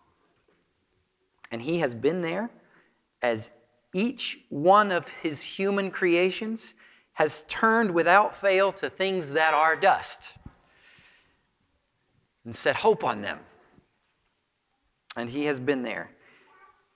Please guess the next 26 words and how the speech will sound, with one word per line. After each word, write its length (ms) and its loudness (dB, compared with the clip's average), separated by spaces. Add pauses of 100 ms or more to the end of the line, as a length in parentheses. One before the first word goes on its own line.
(220)
He 380 -4
has 200 -4
seen 460 -6
as 320 -8 (180)
each 640 -6 (560)
one 180 -4
of 140 -6
us, 360 -10 (840)
each 300 -10
one, 320 -8 (640)
has 260 -6
licked 640 -2 (180)
the 120 -6
dust 680 -10 (1040)
and 160 -12
eaten 320 -4
poison, 560 2 (3500)
believing 480 4
that 140 -4
somehow 380 2
that 140 2
would 140 -6
satisfy 680 0
a 100 -6
spiritual 600 -8
hunger, 420 -12